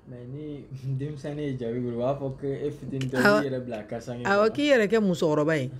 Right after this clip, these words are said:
Speaker 2: k'i ɲɛnama kasange
Speaker 1: Ko
Speaker 2: tantɔ.
Speaker 1: dɔ bɛ furu.
Speaker 2: Tu as vu? Alors, donné dɔ b'a kuma la, ne ko, n ko ninnu de furu ka di ka tɛmɛ minnu bɛ kɛnɛ kan.
Speaker 1: Effectivement.
Speaker 2: N ko siga foyi t'a la, dumuni dayɛlɛlen, mɔgɔ si mago t'a la. N ko adamaden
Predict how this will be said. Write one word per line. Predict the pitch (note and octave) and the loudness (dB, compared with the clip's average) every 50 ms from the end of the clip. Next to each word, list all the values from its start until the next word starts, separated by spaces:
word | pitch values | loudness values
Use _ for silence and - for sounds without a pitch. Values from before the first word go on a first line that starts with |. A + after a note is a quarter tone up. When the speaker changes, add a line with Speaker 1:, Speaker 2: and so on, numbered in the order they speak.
| - B2+ | -8 -2
Speaker 2:
k'i | B2+ A#3 A3+ | 0 2 4
ɲɛnama | A3+ A#3+ C4 C4 C4 C4+ C#4 C4 | 4 4 4 4 2 2 0 2
kasange | - A#3+ - - G3+ F#3 F#3+ G3 | 2 0 2 2 2 4 4 4
Speaker 1:
Ko | - | 4
Speaker 2:
tantɔ. | E3 D3 D3+ E3 | 2 2 2 4
Speaker 1:
dɔ | E3+ D#3 C3+ | 4 4 4
bɛ | C#3 C#3 C3+ C3 | 2 0 -4 -4
furu. | C3+ - B2+ A#2+ A#2 A2 G#2+ - - | -6 -8 -10 -10 -10 -10 -12 -12 2
Speaker 2:
Tu | - G3 G3 | 6 6 8
as | G3 G3 | 8 6
vu? | F#3+ G#3+ C4 D#4 C3 - - - - - - - - - | 4 2 2 0 0 -4 -10 -14 -18 -20 -20 -20 2 6
Alors, | D#4 F4 F4+ D4+ A#3+ | 8 10 10 10 10
donné | G#3 B3 B3+ C#4 D4 C4+ G#3+ | 10 6 4 4 4 4 6
dɔ | A3 A3 | 6 6
b'a | A3+ A3+ A#3 A3+ | 6 6 2 2
kuma | - G3+ G3 G3 | 0 2 4 4
la, | F#3+ F#3 | 4 4
ne | A3+ C#4+ | 4 4
ko, | C#4+ C4+ | 2 2
n | A#3 | 4
ko | A#3+ B3 | 4 4
ninnu | A3+ G#3 G3+ G#3+ | 2 2 2 2
de | G3+ F3 | 2 2
furu | - - G#3+ G#3 G3+ | 0 0 -2 -2 0
ka | - A3 G#3+ | 0 2 2
di | G3 G#3 | 2 2
ka | G#3+ | 2
tɛmɛ | F#3+ - F3 E3+ F3 | 2 2 0 0 2
minnu | F3+ G#3 A#3 A3+ G3+ | 2 2 2 2 2
bɛ | F#3 F3+ F3 | 2 2 2
kɛnɛ | - F#3+ F3 F3 E3+ | 0 0 0 0 -2
kan. | D#3+ D3 - - - | -4 -6 -6 -8 -10
Speaker 1:
Effectivement. | C3 A#2+ - - A#2 G#2+ - - | -10 -10 -10 -10 -14 -6 0 4
Speaker 2:
N | G#3+ | 6
ko | B3 C#4+ | 6 6
siga | B3+ - - - C4+ C#4 | 6 6 4 4 4 4
foyi | B3+ - - C#4+ C4 B3 | 4 4 2 2 2 4
t'a | - G#3+ | 6 6
la, | F#3+ F3+ E3+ | 6 8 6
dumuni | E3 D#3+ G#3+ A#3 B3 B3+ A#3 | 6 6 4 4 4 4 4
dayɛlɛlen, | G3 F3+ F#3 F#3 E3+ D#3+ D#3 D#3+ F3 E3 D#3+ | 6 6 6 6 6 6 6 6 4 4 2
mɔgɔ | C3+ D3 C#3 | 2 0 0
si | - G#3 | 0 0
mago | G3 E3 C3 C#3 | 0 0 0 -2
t'a | C3+ D3 C#3+ C#3+ | -2 -2 -2 -2
la. | C3+ C3 - - - - - - - - - | -2 -4 -6 -12 -14 -12 -12 -12 -12 -4 2
N | - A3 | 6 8
ko | B3+ C#4+ - | 8 8 8
adamaden | D#4 C#4 D4+ C#4+ C#4+ C4+ C#4 C#4 | 8 6 8 8 6 6 6 4